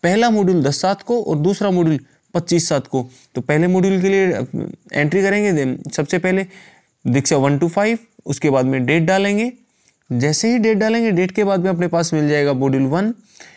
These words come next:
और इसके कार्य दिवसों की संख्या देखा जाए तो कार्य दिवसों की संख्या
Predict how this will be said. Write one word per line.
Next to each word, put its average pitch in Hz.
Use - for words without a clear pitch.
और 175
इसके 233
कार्य 226
दिवसों 214
की 214
संख्या 196
देखा 180
जाए 170
तो 180
कार्य 147
दिवसों 160
की 214
संख्या 202